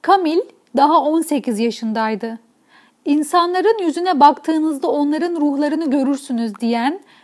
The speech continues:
ve karşılaştığı yüzlere bizimkinden daha değişik gözlerle bakan Rodin, Camille'in yüzüne daha ilk görüşte vurulmuştu. Biçimli kaşları, etli dudakları,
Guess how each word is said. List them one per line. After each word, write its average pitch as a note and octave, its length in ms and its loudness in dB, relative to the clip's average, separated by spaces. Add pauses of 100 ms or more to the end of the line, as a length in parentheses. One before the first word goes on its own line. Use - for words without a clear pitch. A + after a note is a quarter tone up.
ve C#4 120 0
karşılaştığı D4+ 720 2
yüzlere D#4+ 520 4
bizimkinden E4 720 -2
daha D4+ 260 2
değişik C#4+ 400 -2
gözlerle C4 580 4
bakan A#3 400 -4
Rodin, D4 480 -4 (680)
Camille'in E4+ 440 2
yüzüne C4 600 0 (140)
daha C4+ 220 0
ilk E4+ 320 -6
görüşte C4 400 -4
vurulmuştu. A3+ 760 -6 (1120)
Biçimli D4+ 460 0
kaşları, B3+ 720 0 (360)
etli C4+ 400 -2
dudakları, C4 760 -2